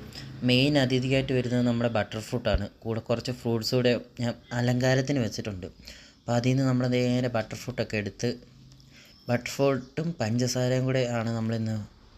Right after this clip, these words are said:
ട്രൈ ചെയ്യുന്നത്. അപ്പം ബട്ടർ ഫ്രൂട്ട് വട്ടത്തിൽ മുറിച്ച് അതിൻ്റെ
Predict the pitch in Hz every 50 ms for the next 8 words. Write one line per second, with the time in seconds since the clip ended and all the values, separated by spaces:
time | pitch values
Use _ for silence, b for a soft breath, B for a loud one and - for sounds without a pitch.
0 | - - - B B B B B B B B - - 117 117 117 117 120 117 107
1 | 101 101 - - - - 120 117 104 110 110 107 - - 104 - - 127 120 120
2 | 135 131 131 101 - - - - - - - - 120 113 - - 120 - - 127
3 | 131 127 120 113 110 113 - - - 127 127 139 135 - - - _ _ _ _
4 | _ _ _ _ _ b b b b b b b b b b b b _ - -
5 | - - - - - - - - - - - - - - 117 123 123 120 127 123